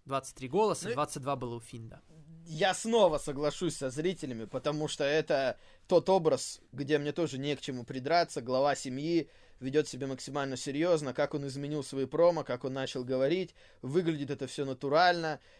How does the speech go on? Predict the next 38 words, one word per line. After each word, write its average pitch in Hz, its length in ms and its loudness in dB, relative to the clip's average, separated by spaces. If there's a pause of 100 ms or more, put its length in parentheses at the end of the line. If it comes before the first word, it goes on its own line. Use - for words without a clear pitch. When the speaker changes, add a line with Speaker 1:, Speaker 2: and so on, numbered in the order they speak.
Speaker 2:
Ну 175 140 2
и 185 60 6
плюс 180 240 -2
это 160 120 0
ещё 156 200 2
и 156 40 4
новый 175 280 6
гиммик, 131 340 -6
в 127 40 0
отличие 127 340 -4
от - 60 -8
Финда, 160 280 -4
который 113 300 -8
был 113 180 -8
уже 110 140 -12
в - 60 -20
прошлом 113 420 -2
году. 101 280 -10
Speaker 1:
Да, 156 200 -4
Speaker 2:
Ну 143 60 -2
и - 60 -6
Speaker 1:
да. 123 60 -2
Speaker 2:
я 127 100 0
не 127 80 -6
самый 117 240 -4
большой 101 280 -10
фанат 113 260 -10
Финда, 147 300 -6
на 104 100 -12
самом 104 220 -14
деле. 104 180 -12
Поэтому 143 440 0
без 139 320 0
вопросов 156 460 -2
я 139 120 2
согласен. 113 480 -6
Роман 113 300 -2
Рейнс. - 180 -16